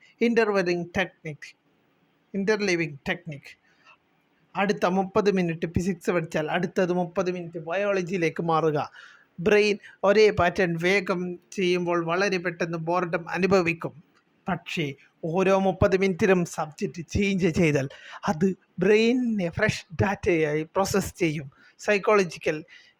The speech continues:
സൈക്കോളജിയിൽ ഇതിനെ ഹൈ റിട്ടൻഷൻ മെത്തേഡ് എന്നാണ് പറയുന്നത്. എക്സാമ്പിൾ, physics and chemistry and biology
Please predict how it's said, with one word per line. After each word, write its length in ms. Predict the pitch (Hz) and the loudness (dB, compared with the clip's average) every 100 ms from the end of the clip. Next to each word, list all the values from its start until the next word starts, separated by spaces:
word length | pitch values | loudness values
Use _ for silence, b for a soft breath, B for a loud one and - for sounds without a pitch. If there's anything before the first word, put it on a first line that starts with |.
| _ _ _ _ - | _ _ _ _ 0
സൈക്കോളജിയിൽ 800 | - - 220 196 175 202 165 160 - 185 | 0 6 6 8 4 2 0 -2 -2 0
ഇതിനെ 300 | 175 170 156 - B _ _ _ _ - | 2 0 -2 -6 B _ _ _ _ -8
ഹൈ 260 | 185 214 226 202 | 0 4 6 6
റിട്ടൻഷൻ 480 | 185 208 190 180 180 165 | 6 2 -2 -2 -4 -2
മെത്തേഡ് 380 | 165 185 175 - 165 | -2 0 0 0 -4
എന്നാണ് 340 | 170 165 160 156 | -2 -2 0 0
പറയുന്നത്. 340 | 156 147 143 147 180 | 0 0 -2 -4 -4
എക്സാമ്പിൾ, 420 | - 175 151 147 - _ _ _ _ | 0 0 0 -4 -6 _ _ _ _
physics 380 | 208 190 190 - 202 | -2 0 0 0 0
and 120 | 165 165 190 | 0 0 0
chemistry 400 | 196 190 - 190 | 0 -2 0 0
and 80 | 170 | 2
biology 500 | 165 180 170 170 180 | 2 4 4 2 2